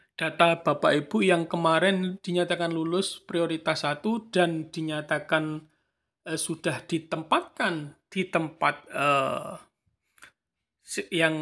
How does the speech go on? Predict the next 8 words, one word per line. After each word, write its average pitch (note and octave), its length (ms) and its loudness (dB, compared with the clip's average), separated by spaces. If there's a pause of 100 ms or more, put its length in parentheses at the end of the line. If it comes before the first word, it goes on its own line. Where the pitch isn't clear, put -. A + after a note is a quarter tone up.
(960)
dialokasikan E3+ 1040 2
untuk D#3+ 560 -2 (560)
penempatan D3+ 560 2
P D3+ 160 6
tiga C#3 320 2
K C#3 400 4
untuk C#3 320 -4
guru, G#3 480 6